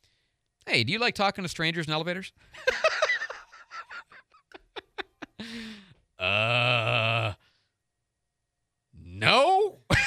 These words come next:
You're not wanted for anything, are you? Hey, if you're thinking about buying that next, I'm speaking to somebody who loves talking to new people.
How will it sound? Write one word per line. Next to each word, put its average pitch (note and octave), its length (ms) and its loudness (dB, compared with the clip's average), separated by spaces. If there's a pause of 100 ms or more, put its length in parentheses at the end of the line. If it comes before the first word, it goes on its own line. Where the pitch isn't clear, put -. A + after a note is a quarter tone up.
(1300)
You're E3+ 240 -4
not A#2+ 180 -2
wanted A#2 300 -4
for G#2+ 100 -8
anything, F#2+ 320 -6
are G2 100 -4
you? D3 200 -4 (440)
Hey, D#3+ 120 6
if D3+ 100 4
you're F3+ 80 6
thinking G3 220 4
about E3 180 4
buying E3 280 6
that D3 180 4
next, D3+ 200 4
I'm C#3 120 4
speaking F#3 320 2
to B2+ 40 2
somebody B2+ 220 2
who A2+ 60 2
loves A#2 520 4
talking G2+ 360 0
to F#2 60 -4
new G2 120 -4
people. F#2+ 400 -6